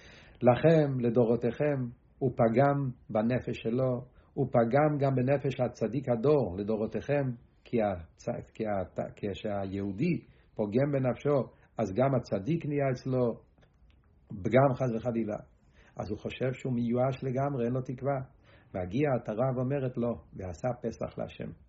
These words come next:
אל תדאג, אני נותן לך אפשרות, אתה יכול לעשות פסח שני,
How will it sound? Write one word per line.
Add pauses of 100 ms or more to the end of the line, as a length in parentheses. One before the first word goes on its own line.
(1500)
אל
תדאג, (500)
אני
נותן
לך
אפשרות, (480)
אתה
יכול
לעשות
פסח
שני,